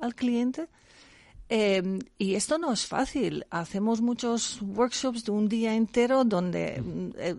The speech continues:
Speaker 1: solo las primeras dos horas es un debate, mm, muy complicado para decidir quién es mi cliente.
Speaker 2: Ujú.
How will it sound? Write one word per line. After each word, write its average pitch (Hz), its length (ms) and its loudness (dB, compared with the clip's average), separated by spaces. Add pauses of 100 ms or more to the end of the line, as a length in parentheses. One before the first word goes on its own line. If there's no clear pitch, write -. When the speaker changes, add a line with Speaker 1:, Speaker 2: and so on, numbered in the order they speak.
(100)
Speaker 1:
solo 233 500 2 (240)
las 185 220 2
primeras 208 520 0
dos 240 280 0
horas 269 460 2
es 233 120 0
un 202 140 2
debate, 190 560 0 (560)
mm, 180 280 -2
muy 196 360 6
complicado 247 880 0 (520)
para 190 280 6
decidir 190 480 2
quién 262 180 2
es 254 140 4
mi 185 100 2
cliente. 208 560 -4 (180)
Speaker 2:
Ujú. 98 380 -8